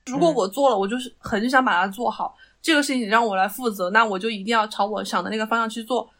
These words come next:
Speaker 1: 你们其他人不配合，那我就要自己去把它补上。我不能看着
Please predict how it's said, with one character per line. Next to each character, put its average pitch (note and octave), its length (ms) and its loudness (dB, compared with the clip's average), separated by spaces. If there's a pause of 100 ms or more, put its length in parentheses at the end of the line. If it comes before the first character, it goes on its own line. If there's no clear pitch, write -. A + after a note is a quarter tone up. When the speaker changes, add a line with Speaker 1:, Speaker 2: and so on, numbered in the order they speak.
(160)
Speaker 1:
你 A#3 100 0
们 B3 100 0
其 C4+ 140 -2
他 D4+ 160 6
人 C#4 160 4
不 B3 100 -10
配 D#4+ 220 0
合， F#3 420 0 (140)
那 D#4 80 8
我 C4+ 140 8
就 A#3+ 140 6
要 B3+ 80 8
自 C4+ 160 -2
己 G3+ 100 -6
去 G#3 100 -6
把 G3+ 120 2
它 G#3 60 2
补 F#3 180 -6
上。 F3 280 -6 (320)
我 A#3 100 -4
不 D#4 140 0
能 B3+ 160 4
看 C#4 280 4
着 A3+ 140 4